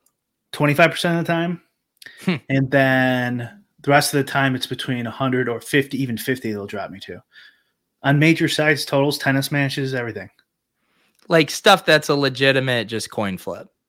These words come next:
Speaker 1: Yeah, stuff where I have no, like, they can, I don't know how they can assume I have an edge. They think I'm the sharpest guy on the planet. And I've only won on that site, like, I don't know,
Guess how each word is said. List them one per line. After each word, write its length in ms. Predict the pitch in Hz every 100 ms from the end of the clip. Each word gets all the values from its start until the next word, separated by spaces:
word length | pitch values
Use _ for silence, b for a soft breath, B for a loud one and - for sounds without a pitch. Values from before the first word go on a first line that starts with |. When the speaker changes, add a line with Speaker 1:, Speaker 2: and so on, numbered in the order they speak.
| _ _ -
Speaker 1:
Yeah, 220 | 226 -
stuff 260 | - 202 -
where 160 | 185
I 60 | 170
have 320 | 143 160 135
no, 340 | 147 127 110 - 147 147 - 95 - -
like, 180 | 160
they 100 | 165
can, 240 | 165 - 139
I 140 | 139
don't 80 | 165
know 80 | 175
how 200 | - 175
they 120 | 170
can 120 | 156
assume 300 | 143 - 147
I 120 | 131
have 180 | 120 123
an 120 | 117
edge. 420 | 117 123 131 - - b b b b b b b _ _ -
They 80 |
think 180 | 127 139
I'm 120 | 135
the 80 | 127
sharpest 440 | 131 139 120 123 -
guy 140 | 123
on 80 | 120
the 80 | 117
planet. 440 | - 123 120 117 B B
And 120 | - 185
I've 160 | 175
only 320 | 165 202 233
won 360 | 202 123 156 196
on 160 | 160 147
that 200 | 147 147
site, 460 | - 123 139 180
like, 320 | 139 117 113 - - _ _ _ _ _ _ _ _ _ _ _ _ -
I 40 |
don't 120 | 120
know, 260 | 117 131